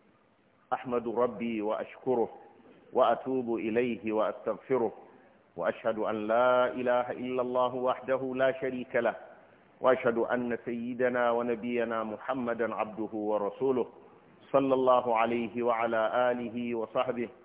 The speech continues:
ومن سار على نهجه واقتفى أثره إلى يوم الدين. أما بعد، فاتقوا الله عباد الله،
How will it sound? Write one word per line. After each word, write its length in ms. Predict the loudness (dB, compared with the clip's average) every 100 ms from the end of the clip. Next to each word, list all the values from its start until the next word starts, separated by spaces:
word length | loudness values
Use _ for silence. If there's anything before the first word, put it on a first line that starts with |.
| _ _ _ _
ومن 300 | 4 6 6 4
سار 260 | 6 8 8
على 440 | 4 4 2 0
نهجه 640 | 0 -2 -2 -6 -4 -2 0
واقتفى 640 | 0 0 -6 0 2 2
أثره 520 | 2 0 0 0 -4 -6
إلى 240 | -2 0
يوم 180 | 0 -2
الدين. 380 | -6 -6 -6 -6 -10 _ _ _ _ _
أما 240 | -2 0 2
بعد، 300 | 2 2 -2 -10 -20 -20 _ _ _ _ _
فاتقوا 380 | -2 0 0 2
الله 220 | 4 4
عباد 460 | 4 0 0 0 0
الله، 340 | -2 2 0